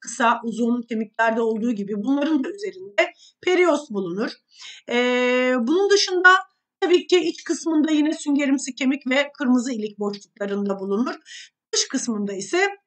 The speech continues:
sert kemik doku bulunur. Tekrar ediyorum. Sert kemik, sıkı kemik sadece uzun kemiklerde kemik iliği kanalı taşır ve sarı ilik içerir. Bütün,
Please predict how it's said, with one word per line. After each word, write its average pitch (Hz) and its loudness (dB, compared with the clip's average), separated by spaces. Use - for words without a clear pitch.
sert - 6
kemik 269 0
doku 220 -6
bulunur. 226 -4
Tekrar 359 6
ediyorum. 226 -2
Sert - 4
kemik, 220 -4
sıkı 302 -8
kemik 302 -2
sadece 349 6
uzun 302 2
kemiklerde 233 0
kemik 240 0
iliği 233 -2
kanalı 233 -4
taşır 339 -4
ve 349 -2
sarı 277 -2
ilik 202 -8
içerir. 196 -8
Bütün, 294 -2